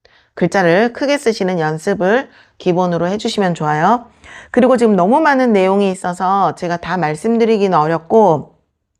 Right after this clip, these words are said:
조금 짧은 거 기준으로 해서 요렇게 다섯 문장까지 해서 한번 설명드리도록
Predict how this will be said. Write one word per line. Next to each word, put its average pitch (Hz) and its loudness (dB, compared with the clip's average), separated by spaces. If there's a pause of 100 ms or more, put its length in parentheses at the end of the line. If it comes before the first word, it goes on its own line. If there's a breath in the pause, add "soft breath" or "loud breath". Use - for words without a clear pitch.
(880 loud breath)
조금 226 2
짧은 311 2
거 185 0
기준으로 180 -2
해서 170 0 (2000 soft breath)
요렇게 202 2
다섯 185 -2
문장까지 175 -4
해서 240 -4
한번 170 -4
설명드리도록 175 -2